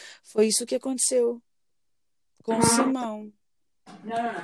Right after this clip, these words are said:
Speaker 2: não. O Simão foi, foi logo, nós para já começámos a terapia logo a-, antes de qualquer diagnóstico, antes de começarmos a fazer os exames.
Speaker 1: Ah, ok.
Speaker 2: Começámos com, fomos ao, eh, ao Beneficiário de Spectra, em Faro,
Speaker 1: Sim.
Speaker 2: que é dos centros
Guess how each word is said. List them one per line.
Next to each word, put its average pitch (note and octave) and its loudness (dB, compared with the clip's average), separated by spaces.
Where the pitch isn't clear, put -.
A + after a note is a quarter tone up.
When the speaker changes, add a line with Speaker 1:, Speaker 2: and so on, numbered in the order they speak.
Speaker 2:
não. G#3+ -14
O G#3 -14
Simão B3 -12
foi, C4 -16
foi A#3+ -16
logo, A#3 -8
nós B3 -8
para A3 -12
já A#3+ -10
começámos B3+ -12
a A#3 -16
terapia A3+ -16
logo G#3+ -14
a-, G#3 -12
antes G#3 -20
de F#3 -20
qualquer F#3+ -16
diagnóstico, F3+ -16
antes F3+ -16
de - -20
começarmos F3 -12
a F3 -20
fazer E3 -20
os D#3 -18
exames. D#3 -16
Speaker 1:
Ah, F3 -8
ok. D3 -12
Speaker 2:
Começámos G#3 -10
com, G3+ -14
fomos F3+ -14
ao, E3+ -14
eh, D#3+ -12
ao E3 -10
Beneficiário F3+ -10
de - -20
Spectra, E3+ -16
em F3 -20
Faro, - -12
Speaker 1:
Sim. C#3+ 0
Speaker 2:
que B2 -10
é - -16
dos F3 -18
centros F3+ -14